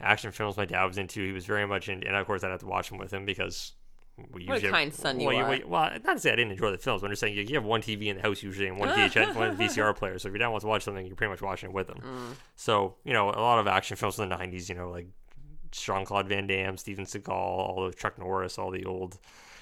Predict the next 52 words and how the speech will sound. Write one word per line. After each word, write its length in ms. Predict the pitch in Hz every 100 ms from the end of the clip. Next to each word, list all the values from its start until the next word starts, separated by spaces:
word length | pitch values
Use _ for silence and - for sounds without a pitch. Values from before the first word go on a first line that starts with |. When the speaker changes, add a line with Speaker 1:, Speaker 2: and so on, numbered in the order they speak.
| - - _
Speaker 1:
old 160 | 104 107
classics, 680 | 107 104 107 110 - - -
you 100 | 110
know, 200 | 98 98
that 220 | 101 95
nowadays 680 | 95 95 92 - 127 - -
<laughs> 40 | -
these 140 | 107
guys 220 | - 107
are 120 | 98
all 140 | 98 98
on 180 | 92 95
video 300 | 104 104 98
on 100 | 92
demand 420 | 90 92 92 92
or 220 | 90 92 -
making, 220 | 170 202
Speaker 2:
Uh-huh. 880 | 233 302 330 339 254 285 277 233 240
Speaker 1:
making 220 | 247 95 95
corny 260 | 101 92
Netflix 360 | 92 92 95 95
stuff. 320 | - 98 95
But, 300 | - 113 -
uh, 200 | - 117 110 -
Speaker 2:
I 80 | -
think 160 | 214 311
my 80 | 185
Speaker 1:
yeah. 60 | 156
Speaker 2:
dad 60 | 170
was 120 | 175
watching 260 | 156 156
nascar, 440 | 127 120 - - 107 - - _ _ _ - - -
so 300 | - 113 113
Speaker 1:
Yeah, 160 | 127 139
my 100 | 143
dad 120 | 135
Speaker 2:
I 40 | 147
Speaker 1:
used 80 |
to, 40 | 151
like, 120 | 127
Speaker 2:
avoided 40 |
Speaker 1:
watch, 100 | 127 101
Speaker 2:
that. 200 | 110 107
Speaker 1:
my 60 |
dad 60 | 101
watched 200 | 95 -
nascar 320 | 95 92 101
a 60 | 90
lot 140 | 92
too. 240 | - 95 92
That 100 | 92
was, 360 | 90 - -